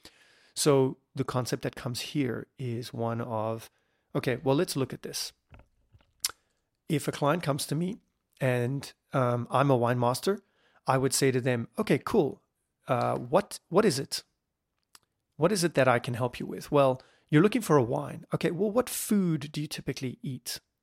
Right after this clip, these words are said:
on a regular basis that I can then, um, recommend a wine that would pair nicely with that food?" "Okay, cool. What kind of flavors do you enjoy?" So I can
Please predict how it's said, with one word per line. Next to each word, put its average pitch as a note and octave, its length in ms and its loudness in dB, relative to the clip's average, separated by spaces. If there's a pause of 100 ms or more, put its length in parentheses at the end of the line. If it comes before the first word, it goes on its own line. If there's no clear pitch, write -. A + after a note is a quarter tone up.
(340)
on C#3+ 80 6
a C#3 80 2
regular D#3 320 2
basis C#3 520 -2 (320)
that C3+ 160 2
I C3+ 120 6
can C3+ 180 -2
then, B2+ 460 0 (320)
um, A#2+ 420 2
recommend C3+ 420 0
a D3 60 -2
wine D3 340 -2
that D3 140 -4
would C#3 140 -6
pair C3 280 0
nicely A#2+ 360 -2
with B2 140 -4
that A2 140 -4
food?" - 460 -4 (340)
"Okay, E3+ 220 -2
cool. A3 220 -2
What C#3 160 0
kind A#3+ 160 -4
of - 80 -8
flavors F3 680 2
do A#2+ 80 -4
you B2+ 160 0
enjoy?" B2 480 -2
So A#2+ 140 -4
I B2+ 40 -2
can C#3+ 200 -6